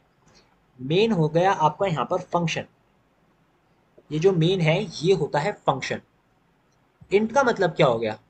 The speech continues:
int का मतलब होता है integer। मैंने आपको बताया था कि functions जो होते हैं वो एक value भी return करते हैं। फंक्शन पे चलते हैं।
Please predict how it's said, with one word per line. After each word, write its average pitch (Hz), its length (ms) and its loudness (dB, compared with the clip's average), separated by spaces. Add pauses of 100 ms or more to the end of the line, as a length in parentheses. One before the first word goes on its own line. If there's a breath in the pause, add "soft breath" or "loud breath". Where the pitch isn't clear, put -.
(600)
int 202 200 -2
का 262 100 4
मतलब 214 320 0
होता 190 200 4
है 262 220 2
integer। 165 540 2 (840 loud breath)
मैंने 170 180 0
आपको 220 200 2
बताया 180 320 4
था 196 220 -2
कि 233 180 -12 (120)
functions 180 460 0
जो 175 180 2
होते 165 280 0
हैं 165 320 0 (600)
वो 247 120 0
एक 254 240 -2
value 170 320 4
भी 233 100 -2
return 156 260 6
करते - 320 -6
हैं। - 80 -20 (1800)
फंक्शन 139 260 -14
पे - 140 -14
चलते - 320 -16
हैं। 165 60 -12